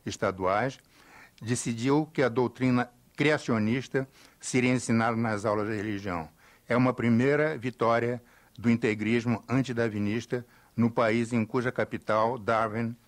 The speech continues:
aportou em mil oitocentos e trinta e dois a bordo do Beagle.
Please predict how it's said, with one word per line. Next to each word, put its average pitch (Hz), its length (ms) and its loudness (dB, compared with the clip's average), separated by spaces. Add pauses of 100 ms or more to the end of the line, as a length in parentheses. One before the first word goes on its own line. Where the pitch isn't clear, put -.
(220)
aportou 117 880 -2
em 110 80 0
mil 110 180 4
oitocentos 110 380 -2
e 90 40 -20
trinta 110 320 -4
e 92 40 -4
dois 104 400 -4 (320)
a 107 80 0
bordo 101 640 -2
do 104 100 -8
Beagle. 80 400 -8